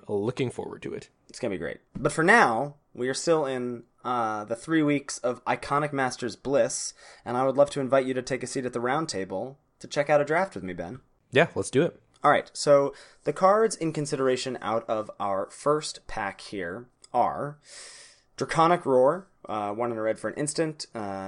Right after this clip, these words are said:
Speaker 2: as an additional cost to cast it, you can reveal a dragon card from your hand, and it deals three damage to a creature,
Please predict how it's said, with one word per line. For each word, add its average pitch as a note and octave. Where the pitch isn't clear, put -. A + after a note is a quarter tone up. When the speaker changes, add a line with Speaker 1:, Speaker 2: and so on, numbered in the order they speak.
Speaker 2:
as G#2
an G#2+
additional C3
cost C3
to G#2
cast B2
it, G2+
you F#2+
can G2+
reveal C3+
a C#3+
dragon C3+
card C3+
from B2+
your A2+
hand, D#3
and A2
it G#2+
deals B2
three F3
damage D#3+
to D3
a C#3+
creature, F#3